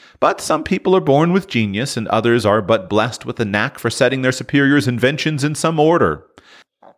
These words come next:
I am, I'm afraid, of that latter sort. Here now, for the first time, are ten sure ways to destroy the imagination of your child.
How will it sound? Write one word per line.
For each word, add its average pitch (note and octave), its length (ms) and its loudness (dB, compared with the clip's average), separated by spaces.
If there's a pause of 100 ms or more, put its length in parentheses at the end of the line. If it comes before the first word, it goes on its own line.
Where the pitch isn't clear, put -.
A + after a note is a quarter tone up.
(380)
I D#3+ 240 2
am, D2 560 -4
I'm G#2 160 -2
afraid, G2 460 2
of G#2 160 0
that G#2 260 -2
latter G2 440 -2
sort. E2 500 -10 (800)
Here E3 220 2
now, D3+ 300 2 (280)
for - 100 -2
the E3 100 2
first - 280 -2
time, C3+ 320 2
are G2 100 4
ten F#3 600 -2
sure G#3 480 0
ways F2+ 600 0
to A2+ 120 -4
destroy F3 760 2
the C3+ 160 0
imagination G#2 720 -2
of F2+ 80 -8
your F#2 100 -4
child. E2+ 460 -4